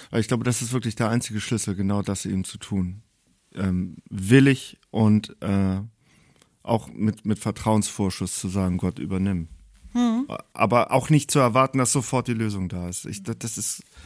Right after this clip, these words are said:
Speaker 1: ich schätze, das ist für uns alle, die, die irgendwie Jesus nachfolgen, irgendwie so das Größte. Ich denk manchmal, wir haben's leicht. <laughs>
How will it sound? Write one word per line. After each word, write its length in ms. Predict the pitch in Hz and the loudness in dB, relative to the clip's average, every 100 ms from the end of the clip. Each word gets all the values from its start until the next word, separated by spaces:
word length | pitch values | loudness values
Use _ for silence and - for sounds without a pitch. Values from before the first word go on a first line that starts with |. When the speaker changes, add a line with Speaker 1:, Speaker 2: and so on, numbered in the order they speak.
| - - - | -20 -20 -16
Speaker 1:
ich 140 | - - | -8 -2
schätze, 340 | - 101 98 | 0 2 2
das 160 | 95 98 | 0 0
ist 100 | - | -4
für 140 | 101 | -2
uns 200 | 95 - | -2 -2
alle, 240 | - 98 | -2 -2
die, 260 | 92 92 90 | -2 -4 -4
die 160 | - 85 | -4 -2
irgendwie 280 | 90 92 | -2 -2
Jesus 320 | 92 92 92 101 | -2 -2 -4 -4
nachfolgen, 600 | 95 - 98 95 92 - | -4 -4 -4 -2 -4 -4
irgendwie 420 | 95 92 95 104 - - - - - - - - - _ _ _ - | -4 -4 -4 -6 -10 -20 -20 -20 -20 -20 -20 -20 -20 _ _ _ -6
so 120 | - | -2
das 220 | 92 - | -2 0
Größte. 480 | 98 98 - 92 92 95 - - - _ _ _ _ - | 2 2 4 2 2 -4 -12 -18 -20 _ _ _ _ -20
Ich 60 | - | 2
denk 180 | 139 143 | 4 6
manchmal, 440 | 139 135 101 76 - | 4 4 0 -2 -8
wir 220 | 104 123 | 2 4
haben's 220 | 135 143 | 6 4
leicht. 340 | 117 143 - | 4 4 2
<laughs> 40 | - | -2